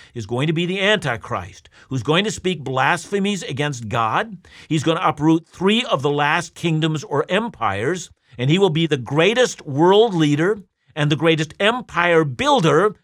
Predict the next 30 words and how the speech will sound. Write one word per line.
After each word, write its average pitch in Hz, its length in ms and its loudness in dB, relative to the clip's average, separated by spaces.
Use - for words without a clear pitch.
the 139 100 -2
human 214 300 2
race 185 320 2
has 151 200 -2
seen 208 440 2
up 175 140 -4
to 160 120 2
that 151 240 -2
point 131 240 -2
in 151 80 -4
time. 139 420 0
Today 170 300 4
we 220 160 -2
call 170 280 2
this 160 180 -2
the 147 100 -4
kingdom 208 460 0
of 185 180 -2
the 160 220 -2
Antichrist, 131 1040 -4
which 185 500 2
we 165 280 2
know 147 340 4
is 120 180 -6
yet 131 180 -4
to 160 60 -8
come 123 260 -4
upon 117 300 -4
this 120 200 -2
earth. 147 460 -2